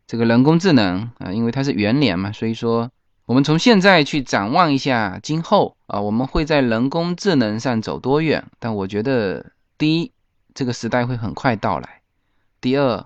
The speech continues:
会走得很快很远。呃，这个就是大致的C E S上的一些产品啊，一些技术。那么C E S这个平台对于中国的创业者，或者说对于我这样的人，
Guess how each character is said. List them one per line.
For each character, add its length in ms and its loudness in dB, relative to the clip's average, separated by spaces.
会 120 -8
走 160 -8
得 140 -8
很 320 -10
快 280 -4
很 360 -4
远。 200 -2
呃， 140 -2
这 140 0
个 80 2
就 100 2
是 140 -2
大 260 6
致 240 0
的 180 0
C 180 -6
E 160 2
S 240 -2
上 160 -2
的 80 -2
一 40 -4
些 140 -4
产 240 -6
品 220 -4
啊， 80 -6
一 80 -6
些 100 -6
技 220 -4
术。 200 -6
那 100 -2
么 260 2
C 200 0
E 180 6
S 600 2
这 260 -2
个 160 0
平 440 -2
台 480 -4
对 240 0
于 520 -2
中 220 2
国 160 2
的 80 2
创 240 2
业 160 2
者， 400 -6
或 80 -2
者 100 -4
说 160 -6
对 180 0
于 80 4
我 300 0
这 100 -4
样 160 4
的 120 0
人， 300 -6